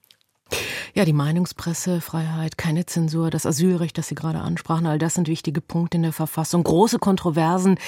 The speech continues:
gab es auch unter anderem um den genauen Staatsaufbau. Wie sehr wollte man markieren, dass es sich eben nur um ein Provisorium handelte, solange nicht das geeinte Deutschland stattfand?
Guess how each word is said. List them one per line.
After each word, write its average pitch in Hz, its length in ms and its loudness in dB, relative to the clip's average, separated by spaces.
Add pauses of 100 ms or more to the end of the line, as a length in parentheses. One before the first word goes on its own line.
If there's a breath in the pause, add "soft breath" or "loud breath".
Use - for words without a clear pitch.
(440 loud breath)
gab 170 240 0
es 175 120 0
auch - 120 2
unter 170 220 0
anderem 170 260 4
um 175 140 2
den 170 160 4
genauen 160 420 2
Staatsaufbau. 170 1040 0
Wie 165 140 2
sehr 156 320 2
wollte 175 340 2
man 170 220 2
markieren, 170 440 0
dass 160 180 -2
es 160 120 -2
sich 160 220 -4
eben 165 320 2
nur 165 200 4
um 131 140 0
ein 156 160 0
Provisorium 165 1000 0
handelte, 160 600 -2
solange 151 340 0
nicht 165 220 -2
das - 140 -4
geeinte 156 560 -2
Deutschland 156 600 -2
stattfand? 151 840 -6